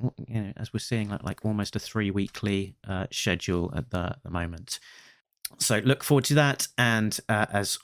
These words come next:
always, you can find us in between, uh, doing other things like talking about the Devil's Due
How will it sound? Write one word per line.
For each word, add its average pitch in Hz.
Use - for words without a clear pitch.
always, 101
you 104
can 90
find 92
us 85
in 151
between, 98
uh, 98
doing 98
other 98
things 87
like 87
talking 92
about 90
the 135
Devil's 117
Due 117